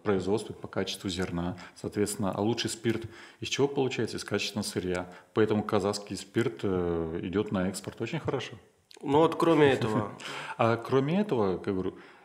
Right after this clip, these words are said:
Speaker 1: это остатки человеческих взаимоотношений, связей.
Speaker 2: Остатки.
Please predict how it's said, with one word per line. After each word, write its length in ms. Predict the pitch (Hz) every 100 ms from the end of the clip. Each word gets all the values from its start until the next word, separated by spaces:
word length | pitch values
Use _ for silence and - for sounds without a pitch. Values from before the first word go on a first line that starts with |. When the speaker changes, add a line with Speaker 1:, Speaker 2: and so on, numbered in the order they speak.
| _ -
Speaker 1:
это 400 | 123 - 117 113
остатки 580 | - - - 139 - 104
человеческих 640 | - 110 113 113 - 113
взаимоотношений, 720 | 95 101 101 110 - 98 87 87 _ _ _
связей. 280 | - 110 98
Speaker 2:
Остатки. 360 | 123 104 -